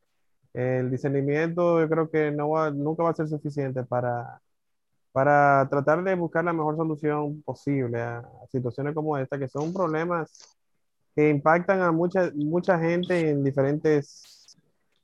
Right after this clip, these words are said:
vamos a decir que de diferentes posiciones y de muchos sitios, o sea, no es solamente en Canadá. Este tipo de situación puede, puede y se ha dado en diferentes comunidades del mundo. Entonces,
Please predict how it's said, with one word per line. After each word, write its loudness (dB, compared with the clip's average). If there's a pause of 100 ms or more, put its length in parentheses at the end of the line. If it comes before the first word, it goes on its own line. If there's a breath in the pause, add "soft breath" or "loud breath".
(180)
vamos 4
a 8
decir 4
que 6
de 6
diferentes 2
posiciones 0
y -6
de 0
muchos 2
sitios, 0
o 4
sea, 4
no 0
es -6
solamente -6
en -6
Canadá. -2 (560)
Este -4 (100)
tipo 4
de 2
situación 0
puede, 2 (300)
puede 2
y -2
se -4
ha 2
dado 0
en -6
diferentes -2
comunidades 0
del 0
mundo. 0
Entonces, -2